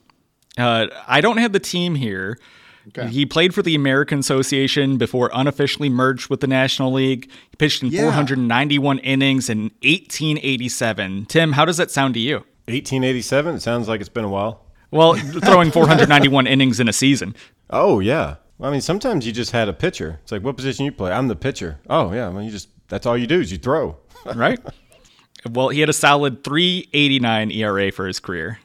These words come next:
Speaker 1: So, phenomenal Smith. We have one on the board. Adams winning the season with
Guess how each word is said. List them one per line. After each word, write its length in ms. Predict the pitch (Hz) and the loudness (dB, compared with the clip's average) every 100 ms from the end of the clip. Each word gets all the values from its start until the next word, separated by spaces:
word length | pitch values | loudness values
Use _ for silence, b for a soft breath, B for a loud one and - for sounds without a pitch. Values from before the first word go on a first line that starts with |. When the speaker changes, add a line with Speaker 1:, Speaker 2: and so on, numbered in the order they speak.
| - | -16
Speaker 1:
So, 400 | - 98 95 - B B B | -8 -6 -6 -8 B B B
phenomenal 420 | 139 170 202 190 | 2 4 6 2
Smith. 340 | - 160 151 | 2 0 0
We 100 | - | 2
have 140 | 143 151 | 2 2
one 160 | 160 | 2
on 120 | 170 160 | 2 2
the 80 | |
board. 420 | 120 139 143 131 107 | 2 2 2 2 2
Adams 420 | 123 131 143 131 | 2 2 0 0
winning 300 | 131 143 139 | 0 2 2
the 80 | 127 | 2
season 560 | - 151 143 143 127 | 4 6 6 4 2
with 380 | 120 131 - - | 2 0 0 -20